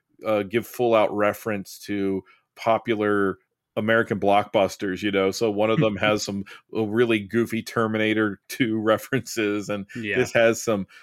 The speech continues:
Speaker 1: like, Indiana Jones references, and that stuff doesn't work, but the monster, giant monster stuff does.
Speaker 2: Yeah, absolutely.
Speaker 1: Um, and then, you know, there's a few more. Innocent Blood is a J-,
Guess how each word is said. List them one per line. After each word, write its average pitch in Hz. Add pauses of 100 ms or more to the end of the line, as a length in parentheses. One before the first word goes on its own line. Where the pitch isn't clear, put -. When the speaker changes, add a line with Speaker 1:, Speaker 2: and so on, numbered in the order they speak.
(120)
Speaker 1:
like, 101
Indiana 110
Jones 101
references, 101
and 113
that 139
stuff -
doesn't 104
work, 104
but 101
the 101
monster, 90
giant 92
monster 82
stuff -
does. - (240)
Speaker 2:
Yeah, 98 (240)
absolutely. - (460)
Speaker 1:
Um, 92
and 151
then, 196
you 165
know, 170
there's 135
a 135
few 202
more. 156
Innocent 180
Blood 120
is 98
a 104
J-, 110